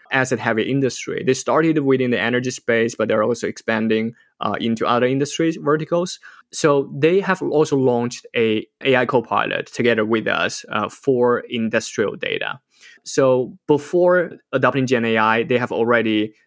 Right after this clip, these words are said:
built a, uh, data platform for contextualization, really bridging,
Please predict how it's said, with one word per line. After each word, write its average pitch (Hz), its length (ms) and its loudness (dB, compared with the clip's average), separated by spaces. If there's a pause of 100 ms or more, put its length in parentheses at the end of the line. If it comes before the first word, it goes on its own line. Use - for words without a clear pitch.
(100)
built 120 220 2
a, 107 420 0
uh, 104 180 -2
data 151 260 2
platform 139 580 -2
for 113 340 0
contextualization, 110 1080 -2
really 139 240 4
bridging, 120 760 0